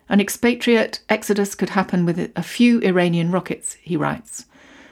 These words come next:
"The European and Americans working there would be the first to flee, and that would cripple financial services and real estate."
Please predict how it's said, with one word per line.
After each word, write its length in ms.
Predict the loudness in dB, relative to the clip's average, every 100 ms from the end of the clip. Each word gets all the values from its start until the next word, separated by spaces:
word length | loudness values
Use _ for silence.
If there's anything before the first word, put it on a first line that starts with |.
| 0
"The 200 | 6 6
European 560 | 6 6 6 8 6 6
and 120 | 0
Americans 600 | 2 4 4 0 -2 0
working 400 | 2 2 -2 -4
there 260 | -2 -4 -6 -12 -16 -6
would 80 | 0
be 120 | 2
the 160 | 2 2
first 240 | 2 2
to 60 | -2
flee, 480 | -2 2 2 2 -6 -16 -18 -2
and 140 | 2
that 220 | 4 0 -2
would 180 | -4 -2
cripple 360 | -2 0 0 0
financial 420 | 2 2 0 -4
services 640 | 0 0 0 0 -2 -2 -2
and 240 | 0 2 2
real 220 | 2 2
estate." 520 | -2 -4 -4 -4 -10